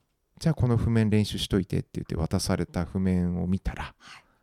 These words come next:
Speaker 1: その右上に四文字のアルファベットが刻まれてて、
Speaker 2: おう。
Speaker 1: びっくりみたいな。
Speaker 2: それは、とあるアーティストなんですよね。
Speaker 1: そう。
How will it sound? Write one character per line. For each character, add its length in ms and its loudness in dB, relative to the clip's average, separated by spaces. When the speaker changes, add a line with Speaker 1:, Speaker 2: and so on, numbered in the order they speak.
Speaker 1:
そ 160 -8
の 120 0
右 260 0
上 220 2
に 260 -4
四 300 2
文 140 0
字 140 -8
の 220 0
ア 100 -2
ル 80 2
フ 100 2
ァ 40 2
ベ 100 4
ッ 40 -2
ト 160 -6
が 100 -6
刻 240 -8
ま 140 -4
れ 80 -6
て 140 -6
て、 220 -2
Speaker 2:
お 260 -4
う。 140 -14
Speaker 1:
び 100 -20
っ 60 -20
く 140 -2
り 120 -8
み 60 -20
た 100 -10
い 60 -20
な。 120 -20
Speaker 2:
そ 140 -20
れ 100 -16
は、 280 -18
と 100 -16
あ 120 -4
る 120 -4
ア 100 -4
ー 60 -4
テ 100 -14
ィ 20 -16
ス 60 -16
ト 40 -12
な 120 -14
ん 20 -16
で 80 -18
す 80 -20
よ 80 -16
ね。 260 -2
Speaker 1:
そ 180 -10
う。 40 -10